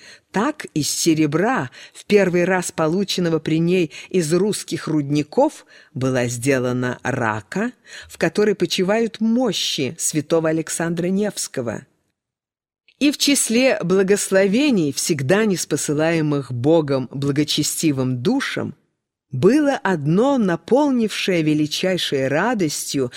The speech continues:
не только сердце набожной государыни, но и всех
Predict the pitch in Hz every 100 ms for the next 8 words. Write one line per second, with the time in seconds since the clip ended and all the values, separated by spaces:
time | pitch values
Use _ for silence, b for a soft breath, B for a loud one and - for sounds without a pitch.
0 | B 165 160 156 170 165 165 - - 160
1 | 160 - 135 165 185 160 139 147 143 139
2 | - 135 147 247 254 175 131 117 - B
3 | B B 165 202 220 - - 226